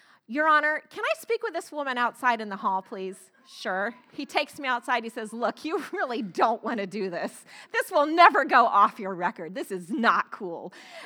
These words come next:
I do really advise you not to do this." I said, "Oh, man, okay." So, uh, you know, it, the case was closed, and a dear friend who found out what was going on paid for my speeding ticket. The funny thing is,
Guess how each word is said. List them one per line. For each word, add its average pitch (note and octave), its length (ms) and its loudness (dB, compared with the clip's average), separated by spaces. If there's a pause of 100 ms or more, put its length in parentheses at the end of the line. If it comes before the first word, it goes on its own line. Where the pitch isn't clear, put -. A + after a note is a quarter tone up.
I A#3+ 180 8
do E4 520 -2
really D#4+ 380 4
advise A#3+ 340 0
you A3 80 -8
not G3+ 180 -4
to G#3+ 60 -16
do F3 160 -10
this." E3 180 -12
I F#3+ 80 -12
said, A3+ 220 -10
"Oh, A#3+ 340 -12
man, B3+ 340 -10
okay." E3 460 -12 (560)
So, C4+ 580 0 (340)
uh, A#3 420 0 (500)
you C4 140 -6
know, A3 260 -4
it, A3+ 220 -12
the A3 100 -10
case C#4+ 380 -8
was B3 240 -8
closed, C#4 640 0
and A#3+ 180 -4
a B3 80 2
dear D4 320 2
friend C4+ 300 -4
who B3+ 120 -8
found A3 300 -2
out G#3+ 120 0
what G3 140 -4
was G3+ 120 -10
going G3+ 260 -6
on F#3+ 280 -6 (300)
paid A3 560 -4
for - 160 -12
my E3+ 280 -8
speeding D3+ 440 -14
ticket. - 400 -20
The G3 80 -8
funny D5+ 440 2
thing B3+ 280 -2
is, F#4 400 2